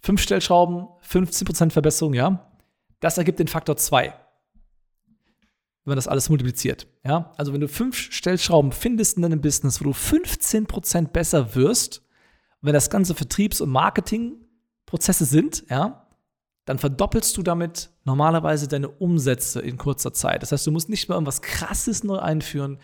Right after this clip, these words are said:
Du musst nur fünf Stellschrauben finden, an denen du fünfzehn Prozent Sales- und marketingrelevante Verbesserungen erzielst und du verdoppelst in der Regel deinen Umsatz damit, rein mathematisch betrachtet. Und das tun wir mit unseren Kunden.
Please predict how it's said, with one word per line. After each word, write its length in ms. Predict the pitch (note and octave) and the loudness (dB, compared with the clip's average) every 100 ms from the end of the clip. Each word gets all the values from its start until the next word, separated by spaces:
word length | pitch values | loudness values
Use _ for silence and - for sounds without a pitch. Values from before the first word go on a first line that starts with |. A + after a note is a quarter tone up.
| - _ _ | -20 _ _
Du 80 | - | -4
musst 180 | D3+ - | -4 0
nur 140 | C#3+ | -2
fünf 320 | B2+ - A3+ G#3+ | 0 2 2 2
Stellschrauben 640 | - D#3+ D3+ - C3+ B2+ | 0 -2 -2 -2 -2 -4
finden, 480 | - C3+ C3 - B2 | -4 -4 -4 -8 -8
an 80 | |
denen 100 | B2+ | -8
du 80 | B2 | -10
fünfzehn 640 | A2+ - A#3+ B3+ - F#3 E3 | -8 -4 -2 -2 0 0 0
Prozent 560 | D3+ - C#3 C3 - - _ _ _ _ | -2 0 0 0 -4 -14 _ _ _ _
Sales- 580 | - - E3 F3+ F#3 - | -4 2 4 4 2 0
und 140 | C#3 | 0
marketingrelevante 1000 | C3 D#3 D#3+ E3 C#3+ D3 C3 C3+ C3 B2 | 2 2 0 -2 2 2 4 2 2 0
Verbesserungen 520 | C3 C3+ F3 F#3 E3 | 2 2 2 2 0
erzielst 680 | D#3 - E3 D3+ D#3 - - _ _ _ _ | -4 -4 -2 -2 -4 -12 -16 _ _ _ _
und 200 | C3 B2+ | -8 -6
du 120 | B2+ | -8
verdoppelst 840 | - A#2+ - D#3+ E3 D3+ - - - _ _ _ _ | -8 -12 -4 0 0 0 -4 -10 -14 _ _ _ _
in 180 | G3+ F3 | 4 4
der 120 | C#3+ | 4
Regel 320 | C3+ B2+ C3 | 2 0 -4
deinen 180 | B2 A#2+ | -4 -6
Umsatz 380 | A#2+ A2+ - - | -6 -6 -6 -6
damit, 340 | - - - _ - | -6 -6 -10 _ -2
rein 240 | B2+ C#3+ | 0 2
mathematisch 540 | C3 - A#2+ - - | 0 -2 -4 -6 -8
betrachtet. 500 | - - - - - - _ _ _ | -12 -10 -10 -10 -16 -20 _ _ _
Und 160 | C3 C3 | 0 4
das 160 | C3+ | 4
tun 280 | - D3 C3+ | 2 -2 -2
wir 360 | B2 B2 A#2+ - _ _ | -4 -6 -8 -14 _ _
mit 280 | B2 A2+ - - _ | -6 -6 -6 -14 _
unseren 420 | - B2+ A#2 - - | -2 0 0 -4 -4
Kunden. 440 | - - - | -4 -4 -6